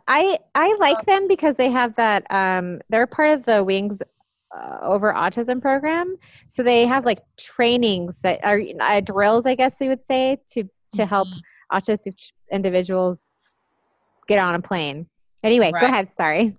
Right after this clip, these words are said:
Speaker 1: <laughs>
Speaker 2: Yeah. Is that the, um, the program where you get to go and is, and, uh, it's what you call an assimilation or
Speaker 1: Mm-hmm.
Speaker 2: something?
Speaker 1: Mm-hmm.
Speaker 2: Yeah. Yeah. So
Speaker 1: Yep.
Speaker 2: I was reading about that. Then that's amazing.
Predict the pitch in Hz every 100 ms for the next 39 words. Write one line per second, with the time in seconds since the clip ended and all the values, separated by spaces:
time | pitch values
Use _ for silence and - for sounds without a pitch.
0 | - 220 - _ _ 220 175 160 185 220
1 | 269 339 277 277 233 196 202 196 196 208
2 | 220 226 226 208 202 180 175 170 165 156
3 | 151 - _ _ _ _ 220 208 202 -
4 | 165 190 190 190 175 170 - 175 - 170
5 | 175 160 180 - - 151 185 _ 180 202
6 | 196 175 156 151 156 214 202 165 170 190
7 | 277 381 277 302 294 294 311 349 _ 254
8 | 269 254 247 294 - 165 143 135 190 175
9 | 165 196 208 294 240 294 403 _ 196 165
10 | 143 151 123 - 165 175 180 180 190 208
11 | - _ - 196 190 202 220 170 127 120
12 | 196